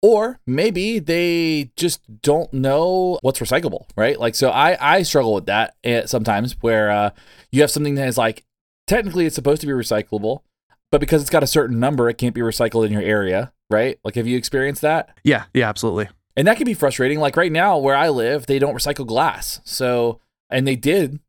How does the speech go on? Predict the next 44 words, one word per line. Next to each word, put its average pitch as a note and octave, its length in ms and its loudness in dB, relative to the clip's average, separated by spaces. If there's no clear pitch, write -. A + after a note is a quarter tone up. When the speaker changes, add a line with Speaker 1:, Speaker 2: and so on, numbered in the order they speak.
Speaker 1:
last B2+ 360 0
year. F3 280 -4
Speaker 2:
Oh. C3 260 2
Speaker 1:
So D3 180 2
now, D#3 380 2
uh, C#3 80 0
we're C3+ 140 0
having D#3 160 2
to C3+ 80 -2
change D3+ 280 -2
our C3+ 140 0
entire B2 480 0
recycling A2+ 460 -2
process D#3+ 340 -6
because A#2 320 -2
now A#2+ 220 0
I C#3 100 0
can't, C3+ 300 -8
they A#2+ 100 -4
don't A2 240 -4
recycle A2 320 -6
glass C3 300 -2
anymore E2 400 -8
in - 80 -10
our - 100 -10
area. - 380 -12
Speaker 2:
Hmm. D#3+ 60 -4
And C#3 120 0
then D3+ 80 2
another F3 200 0
one E3+ 120 0
I C3 60 2
was B2 120 0
thinking A#2 220 -2
about A2+ 200 0
was G#2+ 200 -2
just A2 180 -2
that G#2+ 140 -2
people B2 240 -2
might G#2+ 180 -2
have A2 260 -2
some G#2+ 160 -4
very G#2+ 220 -2
specific - 600 -6